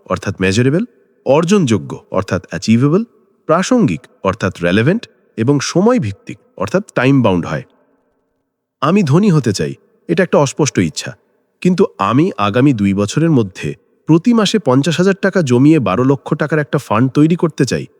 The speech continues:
এটা একটা পরিষ্কার লক্ষ্য। এটা আপনাকে প্রতিদিন কাজ করার জন্য একটা নির্দিষ্ট দিক দেখাবে। তাই আজই একটু সময় বের করুন, নিজের সাথে বসুন আর আপনার জীবনের মানচিত্রটা তৈরি করে ফেলুন।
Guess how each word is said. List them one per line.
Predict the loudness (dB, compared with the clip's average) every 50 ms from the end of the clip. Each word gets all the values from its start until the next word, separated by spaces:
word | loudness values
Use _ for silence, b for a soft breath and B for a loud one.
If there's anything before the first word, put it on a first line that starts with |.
| _ _ _ _ _ -4
এটা | -2 -2 0 0 0
একটা | -2 -2 -2 -4
পরিষ্কার | -2 -2 -2 -2 -2 -2 -2 -2 -4 -4
লক্ষ্য। | -4 -8 -10 -12 -14 -14 -14 -14 -16 _ _ _ _ _ _ _ _ _ _ -6
এটা | -4 -2 0 0
আপনাকে | -2 0 -2 -2 -2 0 -2 -2
প্রতিদিন | -2 -2 0 0 2 2 2 2
কাজ | 2 0 -2 -4 -4 -4
করার | -2 0 0 0 0
জন্য | 0 0 0 -2 -2 -6 -10 _ _ _ -12
একটা | -12 -6 -2 0
নির্দিষ্ট | 2 4 4 2 2 0 -2 -2 -2 -2 -2 -4
দিক | -2 -2 -2 -2 -2 -2
দেখাবে। | -6 -6 -8 -8 -10 -10 -12 -14 _ _ _ _ _ _ _ _ _ _ _ -2
তাই | 0 0 2 2
আজই | 2 0 2 2 2 0 0 -2 -6 _ _ _
একটু | -8 -4 -2 -2
সময় | -2 0 2 2 2 2
বের | 2 0 0
করুন, | -2 -6 -12 -12 -14 -16 _ _ _ _ _ _ _ 0
নিজের | 2 4 4 4 2
সাথে | 2 2 0 0 0 0
বসুন | 0 0 -2 0 0 0 0 0 -2 _ _ _ -6
আর | -4 -2
আপনার | -2 -2 -2 -2 -2 -2
জীবনের | 0 0 0 2 2 2 2 2
মানচিত্রটা | 2 2 2 2 2 2 0 -2 -2 -2 -2 -2 0
তৈরি | 0 2 0 0
করে | 0 -2 -2 -4
ফেলুন। | -4 -6 -6 -8 -8